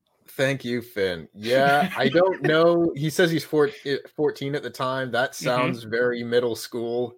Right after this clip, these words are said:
Speaker 2: Uh-huh.
Speaker 1: It sounds like you're in eighth grade and just, "Oh, that's
Speaker 2: Mm-hmm.
Speaker 1: the pretty girl in class." Oh,
Speaker 2: Yeah.
Speaker 1: goodness.
Speaker 2: That, it, it's rough, 'cause that as well, and, like, the whole,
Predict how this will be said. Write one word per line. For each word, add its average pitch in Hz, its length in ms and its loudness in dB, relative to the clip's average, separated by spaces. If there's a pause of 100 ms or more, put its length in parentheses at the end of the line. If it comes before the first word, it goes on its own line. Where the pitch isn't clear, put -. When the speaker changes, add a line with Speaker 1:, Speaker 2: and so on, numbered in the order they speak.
(400)
Speaker 2:
Uh-huh. 127 320 -4
Speaker 1:
It 123 120 -4
sounds 113 480 -2
like 113 200 0
you're 113 220 0
in 107 100 -4
eighth 107 300 -6
grade 104 500 0
and 92 180 -4
just, 101 320 -2
"Oh, 123 160 2
that's 117 240 -2
Speaker 2:
Mm-hmm. - 20 -12
Speaker 1:
the 117 100 -2
pretty 117 320 -2
girl 110 300 2
in 110 120 -4
class." 98 680 -2 (140)
Oh, 110 280 2 (880)
Speaker 2:
Yeah. 110 440 0
Speaker 1:
goodness. - 160 -16 (520)
Speaker 2:
That, 127 160 -4 (120)
it, 151 220 2
it's 170 180 -6
rough, 127 580 -2
'cause 151 180 -8
that 175 180 2
as 165 140 -4
well, 143 200 2
and, 147 160 -4
like, 143 240 -4
the 151 80 -2
whole, 147 380 -4